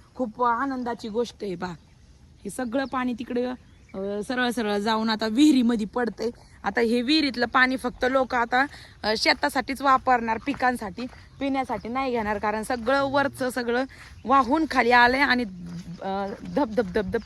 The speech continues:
पाण्याचा खळखळ आवाज येतोय आणि त्याच्यामध्ये पडतंय पाहते. आर्यन, तू जा घरी, आता मला जायचंय ध्रुवला आणि रुद्रला आणायला खालच्या घरी,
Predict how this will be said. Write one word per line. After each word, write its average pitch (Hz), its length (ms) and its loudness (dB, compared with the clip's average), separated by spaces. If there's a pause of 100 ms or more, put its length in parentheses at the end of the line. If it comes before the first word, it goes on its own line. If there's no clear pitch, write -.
पाण्याचा 226 380 -2 (400)
खळखळ 247 300 2
आवाज 233 400 2
येतोय 240 220 -4
आणि 233 160 -2
त्याच्यामध्ये 233 400 -6
पडतंय 196 380 -6
पाहते. 185 380 -8 (1120)
आर्यन, 302 300 4
तू 381 80 4
जा 392 180 6
घरी, 311 220 4
आता 285 260 4
मला 330 220 4
जायचंय 330 340 4
ध्रुवला 247 480 2
आणि 285 420 0
रुद्रला 254 420 -2
आणायला 247 400 -2
खालच्या 214 320 -2
घरी, 196 180 -4